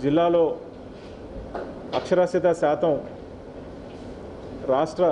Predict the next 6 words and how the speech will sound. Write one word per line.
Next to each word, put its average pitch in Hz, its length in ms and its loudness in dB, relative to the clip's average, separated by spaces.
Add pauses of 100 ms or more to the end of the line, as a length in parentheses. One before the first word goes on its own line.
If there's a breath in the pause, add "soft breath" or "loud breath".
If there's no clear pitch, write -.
(400)
సగటు 160 340 2
కంటే 160 280 4
కూడా 156 240 4
తక్కువగా 151 460 4
ఉందని, 143 280 0 (1500)
దీనివల్ల 156 360 4